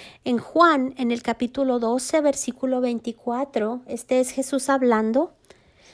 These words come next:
dice, "Les digo la verdad, el grano de trigo, a menos que sea sembrado en la tierra y muera, queda solo. Sin embargo,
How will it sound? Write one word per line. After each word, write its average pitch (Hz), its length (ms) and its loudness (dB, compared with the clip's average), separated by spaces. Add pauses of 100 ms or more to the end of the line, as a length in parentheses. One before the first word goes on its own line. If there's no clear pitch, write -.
(120)
dice, 247 520 -2
"Les 247 220 0
digo 254 220 4
la 285 160 6
verdad, 214 520 0 (680)
el 247 180 2
grano 262 440 2
de 330 120 4
trigo, 220 720 0
a 226 120 2
menos 233 460 0
que 254 320 0 (260)
sea 247 400 2
sembrado 233 640 0
en 262 120 -2
la 254 120 -2
tierra 214 640 -2
y 226 140 -4
muera, 214 680 -2 (560)
queda 220 280 0
solo. 220 480 0 (680)
Sin 247 300 2
embargo, 233 760 2